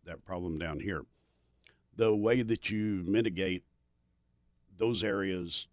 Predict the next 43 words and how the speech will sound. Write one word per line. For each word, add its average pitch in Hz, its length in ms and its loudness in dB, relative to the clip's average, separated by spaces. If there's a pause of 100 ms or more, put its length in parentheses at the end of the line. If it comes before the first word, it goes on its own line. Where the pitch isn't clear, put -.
otherwise 95 640 0
is 92 140 -6
make 98 220 0
sure 92 120 -6
you 87 120 -2
have 87 80 -4
the 82 60 -10
proper 90 360 -8
drip 107 380 -4
edge, 107 320 2
have 78 180 -8
the 78 80 -18
proper 85 480 -12
overhang 98 460 -2
of 87 100 -4
the 78 80 -12
shingle 90 500 -6
over 101 220 -6
the 87 100 -8
drip 101 320 -4
edge. 107 360 0 (480)
The 92 40 -16
drip 127 300 0
edge 101 220 2
in 85 100 -2
that 107 220 0
scenario, 90 880 0
that's 101 260 -6
what 101 160 -4
protects - 360 -8
you 80 160 -10
from 82 100 -10
the 82 80 -4
wind-driven 87 640 0
rain, 87 480 -2 (420)
things 85 220 -6
like 71 260 -10
that. 71 220 -14 (920)
But 117 120 2
if 113 160 2
you 104 60 -6
do 123 160 0
have 101 400 2